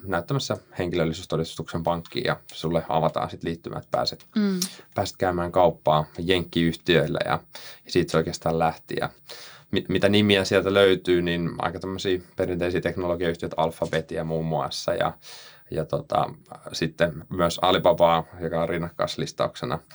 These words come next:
Speaker 1: se New Yorkissa, niin löytyy salkusta. Ehkä tän hetken ehkä sellaisia, mitkä on itselle mielenkiintoisia, niin on ollut näitä, ää, ehkä vähän tämmöinen syklisempi ala, shippingiä,
Speaker 2: Mm.
Speaker 1: ää, siellä on L N G-kuljettaja,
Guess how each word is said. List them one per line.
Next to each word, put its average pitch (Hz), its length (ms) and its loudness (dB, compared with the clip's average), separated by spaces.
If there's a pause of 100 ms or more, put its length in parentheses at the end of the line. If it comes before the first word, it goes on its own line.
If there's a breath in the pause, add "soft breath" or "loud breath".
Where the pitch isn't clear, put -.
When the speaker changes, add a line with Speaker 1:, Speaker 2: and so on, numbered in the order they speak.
(260 loud breath)
Speaker 1:
se - 160 -6
New 82 160 2
Yorkissa, 80 460 0
niin 60 280 -8
löytyy 80 480 -4
salkusta. 85 680 2 (400 loud breath)
Ehkä - 140 -20
tän 113 140 2
hetken 104 260 0
ehkä 98 160 -6
sellaisia, 101 280 -2
mitkä 98 460 -6
on 101 80 -2
itselle 95 260 2
mielenkiintoisia, 90 1000 0
niin 82 140 -2
on 85 120 -4
ollut 85 280 -4
näitä, 82 340 -4 (680 loud breath)
ää, - 240 -4
ehkä - 200 -8
vähän 85 160 -2
tämmöinen 85 220 -2
syklisempi 92 680 0
ala, 90 200 6
shippingiä, 87 800 0 (120)
Speaker 2:
Mm. 78 60 2 (140)
Speaker 1:
ää, 80 120 0 (160)
siellä 85 180 -4
on 80 100 -2 (360)
L 175 60 2 (120)
N 82 80 0
G-kuljettaja, 80 1040 0